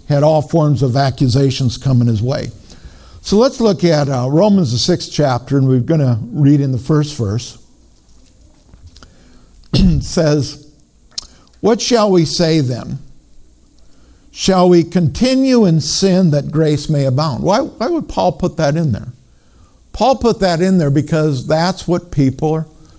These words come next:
people were saying. "Well, so shall we just continue in gr-, in sin so that, that grace will abound?" And, uh,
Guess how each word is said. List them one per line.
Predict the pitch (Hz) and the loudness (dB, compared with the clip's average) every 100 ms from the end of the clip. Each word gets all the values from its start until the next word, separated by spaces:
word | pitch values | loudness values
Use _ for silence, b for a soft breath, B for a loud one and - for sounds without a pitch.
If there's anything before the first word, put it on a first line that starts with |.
| b | b
people | - 165 - 151 139 | 0 0 0 -2 0
were | 147 | 0
saying. | 127 185 180 127 120 - - | -2 -2 -2 -4 -8 -14 -6
"Well, | 170 143 139 165 151 - - - - - b b b b b b b - | -2 0 0 -4 -8 -20 -20 -20 -18 -18 b b b b b b b -12
so | - 190 170 156 156 | -2 2 2 0 -2
shall | - 160 143 | 0 0 2
we | 143 | 0
just | 151 - - | 0 -2 0
continue | 135 - 147 143 156 175 | 0 2 2 2 2 2
in | 190 | 2
gr-, | 180 175 180 | 2 0 0
in | 180 160 | 2 2
sin | - 165 180 233 | 0 0 0 0
so | - 139 | 0 -2
that, | 123 123 - b b | -2 -6 -12 b b
that | 143 139 117 | -2 0 2
grace | 156 160 170 185 | 2 2 0 0
will | 175 | 2
abound?" | 151 151 170 220 269 - - - b b b b b b b | 2 0 0 -4 -8 -18 -20 -18 b b b b b b b
And, | 190 208 208 196 | -2 2 4 4
uh, | 202 | 2